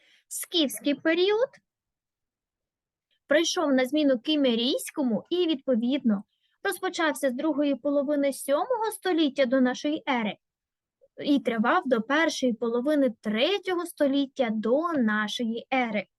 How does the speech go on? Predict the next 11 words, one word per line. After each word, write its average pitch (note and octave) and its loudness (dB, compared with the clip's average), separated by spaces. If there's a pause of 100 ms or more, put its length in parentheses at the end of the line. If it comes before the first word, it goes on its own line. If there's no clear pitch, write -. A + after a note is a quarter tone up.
(580)
На D#4+ 2
зміну E4+ 2
скіфам B3 0
прийшли C#4 4
сармати, C4 0 (120)
і C#4+ -2
сарматський E4 2
період C4+ 2 (100)
у - -2
нас G4+ -2
тривав F4 0